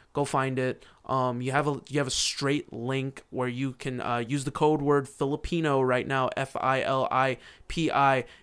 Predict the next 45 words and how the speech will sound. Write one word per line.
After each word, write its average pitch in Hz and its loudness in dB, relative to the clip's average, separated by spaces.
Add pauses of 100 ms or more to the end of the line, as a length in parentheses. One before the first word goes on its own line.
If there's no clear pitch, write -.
N 135 -2
O, 147 2 (280)
and 156 0
you 151 0
will 151 2
be 135 -4
able 147 2
to 131 -6
get 135 -2
your 135 -4
tickets - -8
at, 131 -4
one, 156 0
a - 0
discounted 139 -2
rate. 113 -4 (320)
Two, 226 0
you'll 220 8
get 160 4
a 147 0
Jalen 170 2
Green, 147 -2
you're 131 -4
guaranteed 180 0
a 143 -2
Jalen 151 0
Green 160 -2 (340)
giveaway 160 4
jersey 143 -2
for 143 0
that 120 0
night, 131 -2
very 135 2
reminiscent 135 -2
of 123 -4
the 110 -12
P - -10
B 127 -4
A, 120 0
shouts 117 -4
to 120 -10
the 110 -12
Philippine 120 -6
Basketball 143 4
Association. 123 -4